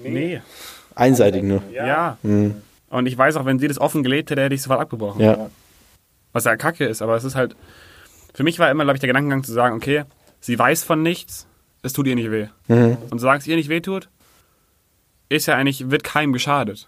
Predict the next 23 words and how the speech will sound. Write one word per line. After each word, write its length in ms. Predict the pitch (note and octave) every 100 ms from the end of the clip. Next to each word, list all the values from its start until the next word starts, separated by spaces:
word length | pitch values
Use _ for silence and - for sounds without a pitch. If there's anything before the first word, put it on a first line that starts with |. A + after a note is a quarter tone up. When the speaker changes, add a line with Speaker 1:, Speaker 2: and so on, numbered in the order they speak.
| _
Speaker 1:
weißt 300 | A2+ A2+ A2+
du? 140 | D#3 E3
Speaker 2:
Ja. 340 | A3+ B2 B2 - - _ _ _ _ _ _
Speaker 1:
Was 160 | B2+ C#3
ja 80 | D#3+
in 240 | - F3+
sich 180 | E3+ F3+
auch 80 | D#3+
irgendwie 220 | D3+ C#3+
Sinn 140 | D3 D3
macht, 340 | G2+ - - _ -
auch 120 | C3+
wenn's 240 | C3+ B2+ C3
sehr 160 | B2+
hypocritical 640 | C3 C3 C#3 C3 A2+ G2+
ist. 120 | G#2 -
Aber 160 | A#2
Speaker 2:
Ja. 240 | B2+ B2 - - - _ -
Speaker 1:
grundsätzlich, 600 | D3 E3 E3 - E3 D#3+
solange 300 | B2+ B2+ C3+
keiner 220 | C#3+ E3+
verletzt 300 | C#3 D3 -
wird. 200 | D3 D3+